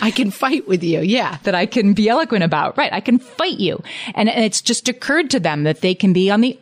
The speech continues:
Speaker 2: opposite side of mom instead of always on the same side of mom.
Speaker 1: It's funny.
Speaker 2: It's very exciting. So they're gonna try it out a lot. Isn't that a good point?
Speaker 1: It's interesting. Yep.
Speaker 2: And then the other point is that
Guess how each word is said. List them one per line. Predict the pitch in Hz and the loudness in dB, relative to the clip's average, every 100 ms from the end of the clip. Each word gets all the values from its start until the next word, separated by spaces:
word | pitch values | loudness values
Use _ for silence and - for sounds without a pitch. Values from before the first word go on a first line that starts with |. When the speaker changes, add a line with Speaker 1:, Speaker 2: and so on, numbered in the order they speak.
| - | -2
Speaker 2:
opposite | 339 294 233 180 | -2 -2 -4 -2
side | - 165 143 | -2 -2 -2
of | 139 | -2
mom | 147 143 139 | 0 2 2
instead | 147 - 160 | 0 0 -2
of | 151 | 0
always | 160 151 | 0 2
on | 165 160 | 2 0
the | 156 | 0
same | - 285 320 | 0 2 2
side | - 151 - | 0 -4 -4
of | - 165 | -4 -2
mom. | 160 - 151 | -2 -2 -4
Speaker 1:
It's | |
funny. | - 196 185 | -2 -2 -2
Speaker 2:
It's | 165 | 0
very | 180 | 0
exciting. | - - 180 170 190 226 | 0 -2 0 0 -2 -4
So | - | -2
they're | 165 | -2
gonna | 175 170 | 0 -2
try | - 165 160 | -2 -2 0
it | |
out | 156 160 | 0 0
a | |
lot. | 190 220 - - | 0 0 -2 -2
Isn't | 202 233 | 0 2
that | |
a | 240 | 0
good | 233 | -2
point? | - 240 285 | 0 0 0
Speaker 1:
It's | - | -2
interesting. | 196 196 - 180 156 | -2 0 -2 -2 0
Yep. | 170 226 - - - - | 0 -2 -6 -16 -14 0
Speaker 2:
And | 247 | 2
then | 254 | 2
the | 254 | 2
other | 311 277 | 0 0
point | 208 185 185 - | 0 0 0 0
is | 208 175 | 0 0
that | 190 170 160 - | -2 -2 -2 -4